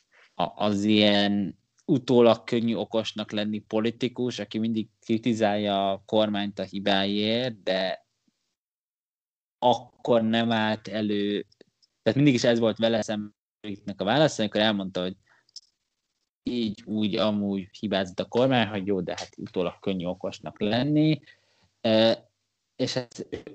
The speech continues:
ő mindig így lavírozott, és mindig volt egy ilyen balanszírozás, hogy most mennyiben kell támogatni a kormányt, mennyiben kell, ö, támadni a kormányt, mennyire kell ilyenkor összefogni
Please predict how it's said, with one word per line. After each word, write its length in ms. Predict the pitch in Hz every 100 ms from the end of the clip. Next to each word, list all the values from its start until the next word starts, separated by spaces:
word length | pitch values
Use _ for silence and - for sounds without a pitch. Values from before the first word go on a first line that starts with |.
| -
ő 240 | 110 127
mindig 340 | 123 131 156 175
így 220 | 160 127
lavírozott, 680 | 117 110 113 113 110 110 107
és 100 | 107
mindig 300 | 120 139 127 113 _
volt 340 | 110 110 104
egy 180 | 104 101
ilyen 300 | 104 107 113 _ - 110
balanszírozás, 1300 | 123 120 117 117 117 - - 117 113 107 107 110 -
hogy 80 | 104
most 140 | -
mennyiben 320 | 110 110 104
kell 160 | - 87
támogatni 800 | - 101 104 110 110 107 - 101
a 80 |
kormányt, 400 | 101 107 107 107
mennyiben 520 | 104 104 101 101 98 95
kell, 520 | 101 95 92 85 - _ _ _
ö, 480 | 104 90 90 87 90 - _ _ _ _ _ _ _ _ _ _
támadni 600 | - 104 110 123 131 135
a 160 | 139 135
kormányt, 800 | - 135 135 139 135 135 131 _
mennyire 640 | 110 107 104 101 98 101
kell 240 | - 101 98
ilyenkor 340 | 92 92 78
összefogni 1080 | 104 - 120 - 107 101 101 101 104 90